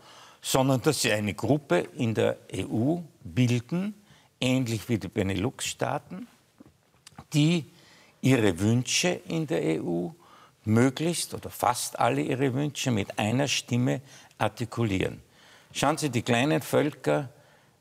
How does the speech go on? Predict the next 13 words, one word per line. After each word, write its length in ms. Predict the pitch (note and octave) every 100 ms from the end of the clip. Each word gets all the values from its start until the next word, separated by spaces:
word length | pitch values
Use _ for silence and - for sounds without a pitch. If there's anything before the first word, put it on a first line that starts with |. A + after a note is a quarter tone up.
| _
werden 320 | - A#2+ A2 -
untergehen, 1000 | E3 F#3 - B2 - A2 E2+ B2+ C#3 -
wenn 240 | B2+ A#2+
es 180 | A#2+ A2+
nur 180 | B2+ D#3
Deutschland, 640 | D3+ A2 B2 - C3+ B2
Frankreich 840 | - F#2+ G#2 G#2 - C3+ D3 - - _ - - -
und 180 | C#3 A2+
als 220 | A#2 -
Beiwagen 800 | - F#2 G#2+ A2+ A2+ A2+ A#2+ A2 - _ - _ _
Benelux 600 | - G#2+ A2 G2+ - -
gibt. 400 | - - - - - _ _ _ _ - -
Äh, 220 | G2+ F2